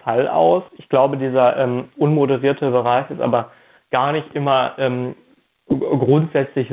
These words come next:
so schlimm. Man muss nur, ähm, ja,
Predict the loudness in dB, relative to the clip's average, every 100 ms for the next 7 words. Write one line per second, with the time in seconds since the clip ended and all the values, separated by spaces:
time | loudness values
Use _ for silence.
0 | -2 2 2 2 0 2 4 4 0 -6
1 | _ _ 0 2 2 0 -2 0 4 4
2 | 4 4 0 0 -8 -6 0 2 0 -2